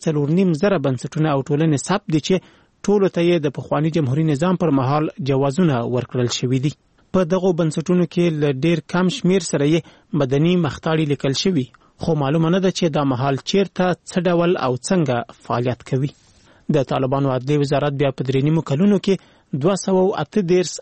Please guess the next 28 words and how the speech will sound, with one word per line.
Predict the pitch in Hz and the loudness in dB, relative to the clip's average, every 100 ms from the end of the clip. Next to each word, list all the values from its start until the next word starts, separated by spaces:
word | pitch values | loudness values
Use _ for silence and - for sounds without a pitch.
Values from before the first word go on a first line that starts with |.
| - | -12
خیریه | - 139 139 160 | -4 -2 0 0
بنسټونو | 139 135 - - 190 185 196 | 0 -4 -4 -2 2 2 2
او | 147 143 | 0 0
لسګونه | 135 127 135 180 190 | 0 -2 0 2 2
صنفي | - 147 131 180 | 0 -2 0 0
اتحادیو | 170 147 123 139 185 | 0 0 0 2 0
ته | 214 | 0
د | 165 | -4
فعالیت | 139 127 135 143 330 | -2 0 0 -2 -6
جواز | 143 135 160 156 127 | -2 0 2 0 -2
ورکړی | 120 117 131 123 | -4 -4 -4 -2
دی. | 120 123 - _ _ _ _ | 0 -2 -6 _ _ _ _
دغه | 139 143 139 | -2 0 0
صنفي | - 139 127 143 | -2 -2 0 -2
اتحادیه | 139 120 135 147 131 | 0 -2 0 0 0
هم | 135 | 0
وایي | 185 190 | 2 2
چې | - 185 - _ _ - | 0 -2 -4 _ _ -4
د | 165 | -2
دولت | 165 175 202 190 | 0 0 0 0
او | 190 180 | 0 0
نړیوالو | 165 143 147 151 | 2 2 2 0
بنسټونو | 139 131 147 - 175 | 0 -2 -4 0 2
هیڅ | 147 180 - | 2 0 0
ډول | 151 196 180 | 0 2 2
ملاتړ | 156 120 - 127 | 0 -2 -2 -2
ورسره | 127 123 147 160 | -2 -2 -2 0
نشته. | 170 - - | 0 -2 -8